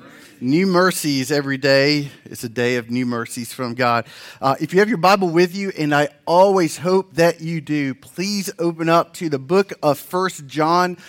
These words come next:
Last week, we started a sermon series. We're gonna work our way through this book of the Bible, and today we're looking at First John chapter one, verses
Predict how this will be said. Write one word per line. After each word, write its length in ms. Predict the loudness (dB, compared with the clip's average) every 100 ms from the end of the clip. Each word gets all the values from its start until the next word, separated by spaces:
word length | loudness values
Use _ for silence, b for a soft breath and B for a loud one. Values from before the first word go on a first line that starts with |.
| B B 0
Last 400 | 4 6 4 -4
week, 220 | -8 -6
we 140 | -8 -6
started 320 | -4 -2 -2
a 40 |
sermon 300 | -4 -4 -4
series. 340 | -4 -6 -6 -4
We're 60 |
gonna 160 | -2 -2
work 380 | 0 0 0 -2
our 220 | 2 2
way 280 | 4 2 2
through 200 | 0 -4
this 160 | -4 -4
book 240 | -4 -4
of 60 | -4
the 60 |
Bible, 340 | 0 0 0 -4
and 80 |
today 240 | -4 -2 -2
we're 180 | -2 -2
looking 400 | -4 -4 -4 -6
at 180 | -6
First 300 | -4 -6 -6
John 320 | -2 2 2 2
chapter 300 | 0 -2 -4
one, 240 | -2 -2
verses 440 | -4 -6 -6 -6